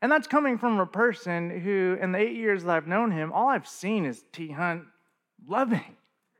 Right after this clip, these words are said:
I can think about T Hunt at camp at one of our winter retreats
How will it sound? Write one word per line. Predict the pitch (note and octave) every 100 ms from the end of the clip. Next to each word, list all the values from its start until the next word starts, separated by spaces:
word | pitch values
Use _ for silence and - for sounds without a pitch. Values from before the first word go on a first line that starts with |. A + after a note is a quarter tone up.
| _ _ _ _ _
I | B3
can | C#4
think | C#4+ C4+
about | C4 - -
T | B3+
Hunt | B3 C4 -
at | A3 - -
camp | G#3 B3 F#3+ - -
at | G3
one | A#3
of | A3
our |
winter | G3+ B3 A#3+
retreats | E3 - D3+ -